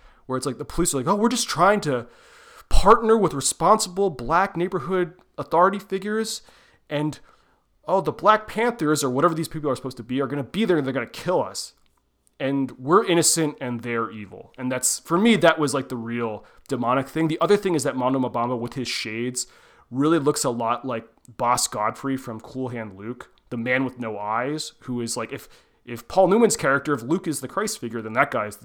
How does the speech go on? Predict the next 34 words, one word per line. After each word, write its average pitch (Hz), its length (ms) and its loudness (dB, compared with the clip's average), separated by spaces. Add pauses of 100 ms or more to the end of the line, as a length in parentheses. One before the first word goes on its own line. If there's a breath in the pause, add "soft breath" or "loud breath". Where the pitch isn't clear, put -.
that 131 160 -4
guy's 127 180 -2
the, 123 140 -10 (160)
the 131 60 -10
demonic 151 440 4
figure, 107 320 -12
right? 117 260 -10 (440 soft breath)
As 120 340 -6
y-, 127 140 -6
not 127 260 4
having 127 240 -2
eyes 113 300 -2
is, - 100 -8
like, 110 80 -12
kind 113 180 -10
of 101 60 -16
creepy 113 460 -12 (320)
and 104 100 -14
scary 104 320 -10
and 101 80 -14
stuff. 101 260 -10
So 110 200 -6
yeah, 113 220 -2
that's, - 420 -4 (540 soft breath)
that 202 180 8
is 185 100 8
my 156 220 8
tie 143 260 4
into 131 260 -2
the 110 60 -12
themes 117 240 -8
of 107 100 -14
the - 80 -20
podcast. 104 600 -12